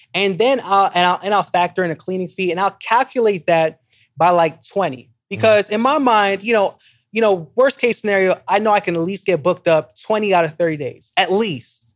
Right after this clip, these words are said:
Speaker 1: right? Oftentimes we have, you know, booking rates, you know, over ninety percent or even, you know, close to a hundred,
Speaker 2: Mm.
Speaker 1: right? But again, worst case scenario, twenty out of thirty days, right?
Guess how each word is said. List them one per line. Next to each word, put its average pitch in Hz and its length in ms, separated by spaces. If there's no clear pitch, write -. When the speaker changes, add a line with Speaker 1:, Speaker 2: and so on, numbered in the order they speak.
Speaker 1:
right? 170 240
Oftentimes 202 600
we 196 80
have, 175 260
you 180 120
know, 151 100
booking 175 300
rates, 165 240
you 175 80
know, 143 160
over 156 160
ninety 160 380
percent 156 380
or 147 60
even, 151 320
you 190 80
know, 151 80
close 180 260
to 156 80
a 139 40
hundred, 151 420
Speaker 2:
Mm. 131 280
Speaker 1:
right? 165 200
But 185 100
again, 185 400
worst 220 280
case 254 200
scenario, 185 540
twenty 226 280
out 185 100
of 165 80
thirty 160 200
days, - 380
right? 175 300